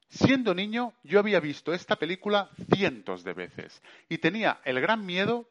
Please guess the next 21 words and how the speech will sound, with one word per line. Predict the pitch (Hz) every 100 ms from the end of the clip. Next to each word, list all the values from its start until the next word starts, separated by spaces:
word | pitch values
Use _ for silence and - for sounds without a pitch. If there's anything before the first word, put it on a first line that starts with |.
| -
que |
hubiera | 226 185 202
envejecido | 185 165 156 143 165 170
fatal, | 170 110 - 117 85 - - - - _
pero | 147 139
puedo | - 247
asegurar | 226 202 151 170 220 - -
que | 143
la | 127
película | 143 190 208 175
sigue | - 180
viéndose | 156 160 185 180 - 185
perfecta | _ - 196 185 180 120 - - 80 - - _
y | 165
lo | 156
más | 170 202 226
importante, | 208 170 - 147 123 92 -
que | 104
son | 151 135
los | 110
sentimientos, | 113 101 117 175 208 160 139 -